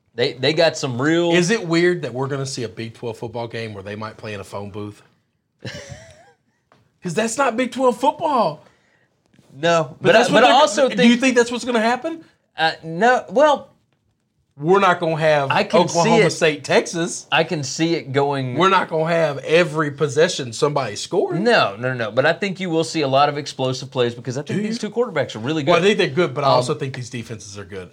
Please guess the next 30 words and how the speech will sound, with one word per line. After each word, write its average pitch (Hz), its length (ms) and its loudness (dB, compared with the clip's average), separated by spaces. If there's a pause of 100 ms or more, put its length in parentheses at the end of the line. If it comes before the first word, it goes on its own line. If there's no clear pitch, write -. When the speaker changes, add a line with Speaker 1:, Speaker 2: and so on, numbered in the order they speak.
Speaker 2:
I 117 140 -6
Speaker 1:
But 151 140 4
Speaker 2:
think, 156 100 2
Speaker 1:
I 143 40 -8
Speaker 2:
and 147 80 -2
I 156 60 2
think 156 180 -4
these 147 160 -8
coaches 170 500 -4
are 131 60 -8
gonna 113 200 -10
coach - 640 -4 (720)
Speaker 1:
very 131 260 2
conservatively? 143 420 0
Speaker 2:
conservative 170 400 4 (600)
and, 135 400 -2 (180)
and 120 340 -10 (360)
don't 156 220 -2
make 170 160 -2
the 143 60 -14
big, 160 200 -4
but 127 160 -14 (200)
they're 165 180 0
gonna 165 180 -2
be 151 120 -4
making 139 340 -8
big 127 200 -8
plays 117 220 -12
on 98 100 -16
defense. - 480 -20